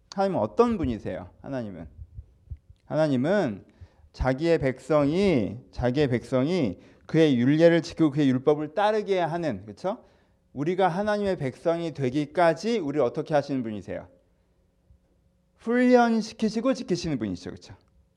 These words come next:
하나님의 목적성이죠. 하나님은 그런 분이세요. 그 하나님을 바라봐야 된다라고 얘기를 하는 거예요.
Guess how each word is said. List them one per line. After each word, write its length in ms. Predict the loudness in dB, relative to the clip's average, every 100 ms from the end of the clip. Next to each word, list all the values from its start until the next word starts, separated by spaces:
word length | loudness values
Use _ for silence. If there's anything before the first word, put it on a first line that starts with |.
| _ _ _ _ _ -2
하나님의 360 | 0 2 2
목적성이죠. 680 | 0 0 0 0 -6 -10 -12 -20 _ _ _ _ _ _ _ _ -6
하나님은 280 | -4 -2
그런 260 | 0 0 0
분이세요. 520 | -2 -2 -2 -2 -2 -6 -20 -20 -2
그 120 | 4
하나님을 440 | 4 4 0 -4
바라봐야 520 | -2 2 4 6 4
된다라고 640 | 4 2 6 8 8 4 0
얘기를 220 | -4 -8
하는 140 | -10 -12
거예요. 160 | -18